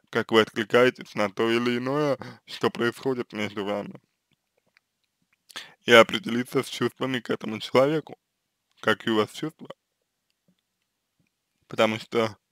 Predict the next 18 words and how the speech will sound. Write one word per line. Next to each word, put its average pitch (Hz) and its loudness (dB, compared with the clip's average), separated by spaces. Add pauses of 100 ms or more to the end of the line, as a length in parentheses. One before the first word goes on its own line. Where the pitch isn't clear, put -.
(340)
исходя 113 2
из 104 0
того, 104 0
что - -16
вы 107 -10 (640)
написали, 117 6 (1200)
ну, 120 -2 (140)
человек 113 4
действительно 117 -8
хочет 123 -4 (560)
просто 139 2
проводи-, - 2 (240)
проводить 117 6
время, 117 0 (1040)
просто, 139 6
э, 107 6 (100)
без 127 -6
обязательств. 120 0